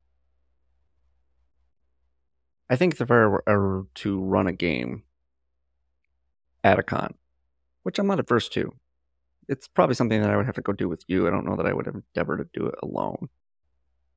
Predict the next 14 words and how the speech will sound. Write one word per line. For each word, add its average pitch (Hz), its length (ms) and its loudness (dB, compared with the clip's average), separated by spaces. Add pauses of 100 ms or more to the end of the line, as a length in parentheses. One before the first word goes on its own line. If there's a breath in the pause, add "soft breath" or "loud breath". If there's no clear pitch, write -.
(540)
But 120 120 -8
if - 60 -18
you 139 120 4
and 123 80 6
I, 123 200 6
like, 107 180 2
we're 101 80 0
gonna 104 120 0
go, 104 180 2
"Hey, 160 140 4
let's 107 180 -4
go 110 420 -2 (680)
to 104 400 -6 (120)
whatever." 107 480 4